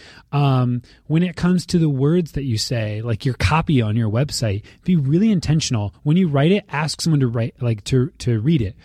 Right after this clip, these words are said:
and then tell you where it can be improved, and then ask somebody else to read it, and then ask them to reread it, and then ask somebody else to read it, and keep curating, curating, curating down till you're, till you're as, as, as refined as possible.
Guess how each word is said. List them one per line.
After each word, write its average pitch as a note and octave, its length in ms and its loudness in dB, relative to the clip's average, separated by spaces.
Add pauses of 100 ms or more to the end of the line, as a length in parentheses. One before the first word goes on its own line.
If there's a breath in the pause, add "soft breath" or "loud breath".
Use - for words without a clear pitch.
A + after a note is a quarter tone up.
(360 loud breath)
and B2+ 140 4
then C3 100 4
tell B2+ 140 -2
you B2+ 100 4
where A#2 160 2
it C3 140 -8
can A#2 120 -6
be A2+ 100 0
improved, G#2+ 320 -4
and A#2+ 80 -2
then C3+ 80 0
ask B2+ 160 -2
somebody C#3 180 2
else D#3 200 0
to B2 120 -2
read G#2 180 2
it, G2 160 -6 (200 loud breath)
and C3+ 100 0
then C#3 80 2
ask C#3 220 -2
them C#3+ 100 0
to C3+ 100 4
reread B2 360 2
it, A#2 100 -4
and B2 80 0
then C3+ 100 4
ask C3 140 0
somebody C#3 220 2
else E3 180 0
to A2+ 140 -4
read G#2 160 0
it, G2 120 -4 (220 loud breath)
and C#3+ 140 2
keep E3 180 -2
curating, D#3 420 0
curating, C3 360 -2
curating B2 400 0
down A2+ 360 2 (300 loud breath)
till D3+ 180 0
you're, C3 340 2 (120)
till C#3+ 140 2
you're C3 240 2
as, B2 420 -2 (140)
as, A#2+ 500 0
as B2 160 2
refined D3 560 2
as A#2 140 0
possible. A2 580 -2